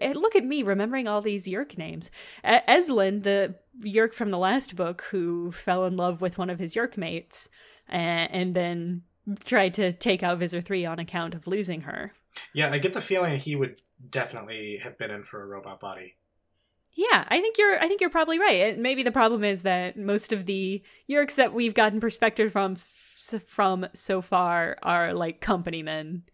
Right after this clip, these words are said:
Speaker 2: <laughs>
Speaker 1: Like, Temlin, Temlin was, he was climbing the ranks. He was in it.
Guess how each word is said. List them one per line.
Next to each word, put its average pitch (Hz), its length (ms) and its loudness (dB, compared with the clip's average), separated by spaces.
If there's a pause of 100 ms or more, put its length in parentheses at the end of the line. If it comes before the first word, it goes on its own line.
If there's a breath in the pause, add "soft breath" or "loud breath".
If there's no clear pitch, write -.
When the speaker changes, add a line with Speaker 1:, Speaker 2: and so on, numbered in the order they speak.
(140)
Speaker 2:
<laughs> - 340 -10
Speaker 1:
Like, 185 200 -2
Temlin, 247 520 6
Temlin 294 360 8
was, 233 240 4
he 277 140 4
was 233 120 -2
climbing 226 320 0
the 180 80 -2
ranks. 175 320 0
He 240 120 -6
was 214 140 4
in 196 160 0
it. 160 220 -4